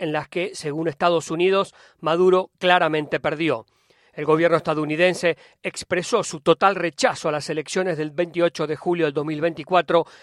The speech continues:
al considerarlas fraudulentas y ha reiterado que no reconoce a Maduro como presidente de Venezuela.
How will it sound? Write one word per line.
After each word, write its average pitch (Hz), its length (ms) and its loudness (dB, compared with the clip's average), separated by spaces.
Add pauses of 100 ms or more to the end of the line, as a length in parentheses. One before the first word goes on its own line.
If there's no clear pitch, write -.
(100)
al 156 140 -6
considerarlas 165 760 0
fraudulentas 185 880 2
y 165 120 0
ha 185 80 4
reiterado 180 640 4
que 170 160 -6
no 208 160 6
reconoce 196 580 -2
a 156 60 -4
Maduro 170 320 -2
como 151 220 -2
presidente 156 580 -4
de 147 100 -2
Venezuela. 143 640 -6